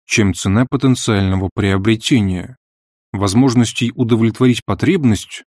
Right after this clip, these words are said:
существует много, а временное окно для этого довольно широко. Умереть, однако, получится только один раз.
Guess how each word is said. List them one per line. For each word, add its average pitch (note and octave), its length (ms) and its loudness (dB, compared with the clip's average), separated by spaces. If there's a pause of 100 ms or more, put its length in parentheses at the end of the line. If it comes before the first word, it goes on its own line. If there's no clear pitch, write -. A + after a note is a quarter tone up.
существует A2 640 0
много, G#2+ 560 2 (160)
а F#2+ 180 0
временное A2 640 2
окно A#2 440 0
для D3 200 2
этого B2 720 -2 (100)
довольно A#2 440 2
широко. G#2+ 680 -2 (640)
Умереть, A2+ 520 2
однако, C#3 760 -2 (140)
получится B2 580 0
только G#2+ 420 0
один G2+ 360 0
раз. G#2+ 440 -4